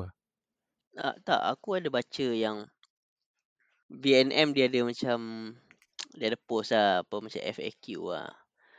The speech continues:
Speaker 2: Sa-, kalau kau baca dalam F A Q B N M tu, dia kata salah satu sebab kenapa dia naikkan O P R ni, sebab dia kata macam
Speaker 1: Hmm.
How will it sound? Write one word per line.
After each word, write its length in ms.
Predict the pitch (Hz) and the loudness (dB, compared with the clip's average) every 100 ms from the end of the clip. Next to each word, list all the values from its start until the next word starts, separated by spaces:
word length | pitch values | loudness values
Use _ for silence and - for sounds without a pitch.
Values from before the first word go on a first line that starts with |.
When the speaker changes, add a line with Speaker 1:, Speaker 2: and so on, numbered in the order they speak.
| - _ | -20 _
Speaker 2:
Sa-, 320 | - - - _ | -10 -6 -6 _
kalau 160 | 113 117 | -4 -2
kau 140 | 117 | -2
baca 200 | 120 - 127 | -2 -2 -2
dalam 240 | 117 113 | -2 -2
F 160 | 110 - | -4 -6
A 120 | 117 | -6
Q 400 | - - 127 113 | -6 -6 -4 -4
B 160 | 117 110 | -4 -4
N 80 | 113 - | -4 -6
M 240 | 107 90 | -6 -6
tu, 320 | 92 113 131 - | -8 -8 -10 -14
dia 80 | 113 | -10
kata 220 | - - | -8 -8
salah 320 | 127 113 113 | -2 0 0
satu 640 | - 110 - 139 127 117 110 - _ _ _ _ _ _ - | 0 -4 -4 -6 -4 -4 -8 -14 _ _ _ _ _ _ -20
sebab 480 | 170 135 131 117 - | -12 0 2 2 0
kenapa 320 | 123 - 123 | -6 -4 -4
dia 160 | 123 | -2
naikkan 480 | 120 90 120 117 113 | -4 -2 -2 -2 -4
O 160 | - 117 | -8 -8
P 160 | 139 | -6
R 260 | - 107 95 | 0 2 2
ni, 300 | 98 127 165 _ _ _ _ _ | -2 -10 -12 _ _ _ _ _
sebab 260 | - 131 98 | -10 -6 -4
dia 160 | 113 127 | -2 -4
kata 160 | - 131 | -4 -6
macam 360 | 127 - 117 | -6 -2 0
Speaker 1:
Hmm. 360 | 92 117 127 | 0 -4 -12